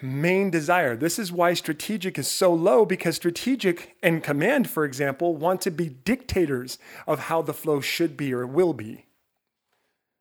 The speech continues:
You know, uh, being strategic means having the whole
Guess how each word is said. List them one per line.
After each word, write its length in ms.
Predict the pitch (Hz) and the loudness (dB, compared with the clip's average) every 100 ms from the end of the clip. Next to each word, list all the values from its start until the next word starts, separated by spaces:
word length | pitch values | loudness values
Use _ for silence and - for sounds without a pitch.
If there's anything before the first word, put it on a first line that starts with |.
| - | -4
You 100 | 160 | 0
know, 260 | 147 147 - | 0 -2 -6
uh, 180 | 175 160 | -6 -6
being 340 | 156 196 240 | -2 0 2
strategic 640 | 226 175 - 240 269 160 147 | 0 -2 -2 -2 -2 -2 -2
means 260 | 147 143 | -2 -2
having 400 | 143 - 165 180 | -4 -2 0 0
the 80 | 156 | -2
whole 460 | 131 185 180 170 | 0 4 4 2